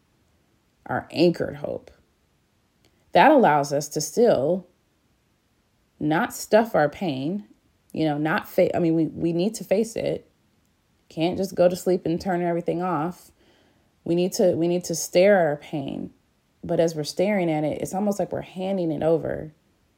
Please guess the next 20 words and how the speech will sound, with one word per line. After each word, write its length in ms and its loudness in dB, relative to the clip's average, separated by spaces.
to 120 -14
the 80 0
source 520 2
for 160 -2
how 160 -6
our 180 -2
pain 400 -10
can 180 -10
be 420 -8
fulfilled. 500 -12
So 160 4
I 40 8
wanted 260 6
to 80 6
read 240 4
a 40 0
scripture, 640 -4
um, 340 2
in 180 0
Ephesians. 840 -6